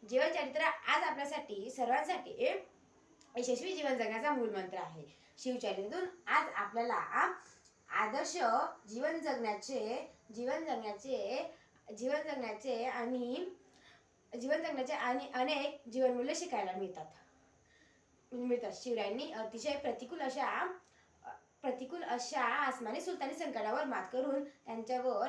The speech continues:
अनेक संकटाची मालिका सुरू झाली. पण महाराज डगमगले नाहीत. त्यांनी अफजल खान, शाहिस्त खान, सिद्दी जोहरी, मिर्झा राजे जयसिंग, औरंगजेब अशा असंख्य शत्रूंशी त्यांनी मोठ्या धैर्याने सामना केला.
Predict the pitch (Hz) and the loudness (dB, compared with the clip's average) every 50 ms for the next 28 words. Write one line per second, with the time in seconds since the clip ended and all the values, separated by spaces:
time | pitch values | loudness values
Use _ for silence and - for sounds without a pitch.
0 | - - - 226 254 302 302 - 320 262 226 208 196 - 269 254 214 202 208 220 | 0 -2 0 0 2 2 0 -2 -2 -2 -2 -2 -2 -2 0 0 2 2 2 2
1 | 254 254 247 233 202 226 196 180 - - - _ _ _ _ 254 262 269 262 254 | 0 0 0 -2 -2 -2 -2 -2 -4 -8 -14 _ _ _ _ 2 4 4 4 4
2 | 226 220 254 311 349 - - - - - 208 196 190 190 202 208 254 285 294 330 | 6 8 8 8 6 6 2 -6 -10 -6 -4 -4 -2 -2 -4 -4 -2 0 0 2
3 | 320 330 285 277 - - - - - _ 220 202 196 202 214 214 208 190 190 262 | 2 0 0 -2 -6 -10 -16 -20 -14 _ -6 -4 -4 -4 -4 -4 -4 -2 -4 -4
4 | 294 294 - - - _ _ _ _ _ - - _ _ _ _ - 226 226 226 | -6 -8 -14 -20 -20 _ _ _ _ _ -20 -20 _ _ _ _ -4 0 0 0
5 | 220 196 240 240 247 - 240 226 233 240 226 - - 254 247 254 247 - - 302 | 0 0 0 0 0 2 2 2 2 0 -2 -2 0 0 2 2 0 -2 -6 -6
6 | 294 294 294 262 240 240 240 - - - - - 233 196 202 285 294 311 320 294 | -6 0 2 4 4 4 2 -2 -10 -16 -8 -8 -8 -6 -6 -6 -2 2 4 4
7 | 294 302 294 285 240 214 208 247 254 262 262 294 302 233 202 202 196 208 - - | 4 4 2 2 0 2 4 6 6 6 6 2 -2 -4 -4 -4 -4 -4 -4 -4
8 | 302 302 - 311 - - - - 226 214 214 240 240 294 294 320 - - 220 - | -6 -6 -8 -10 -14 -16 -14 -6 -2 0 0 0 0 0 -2 -2 -4 -6 -4 -2
9 | 294 233 226 247 247 277 247 247 247 330 320 330 320 320 262 247 240 233 - 277 | 0 0 2 0 0 0 -2 -2 -2 -4 -6 -6 -6 -4 -4 -4 -4 -6 -6 -6
10 | - 262 233 220 220 240 240 247 247 - - - _ _ 208 202 202 202 185 - | -4 -2 -2 -2 -2 -2 -2 -2 -4 -8 -14 -20 _ _ -10 -4 -2 -2 -2 -2
11 | 208 185 185 208 247 277 311 320 339 320 302 302 302 294 311 320 294 | -2 0 0 2 2 2 0 0 -2 -2 0 -2 -2 -2 0 2 2